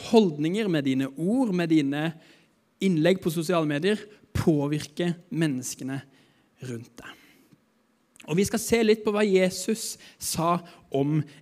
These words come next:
influensere. Det vil si, han sier ikke direkte noe om influensere, men han sier noe om hvordan vi som kristne kan påvirke omgivelsene,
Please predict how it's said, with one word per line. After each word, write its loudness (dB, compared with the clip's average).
influensere. -2
Det -8
vil -2
si, 0
han -4
sier 0
ikke -2
direkte -2
noe 2
om 2
influensere, -4
men 0
han 0
sier 2
noe 2
om 4
hvordan 2
vi 0
som -4
kristne 0
kan 0
påvirke -2
omgivelsene, -2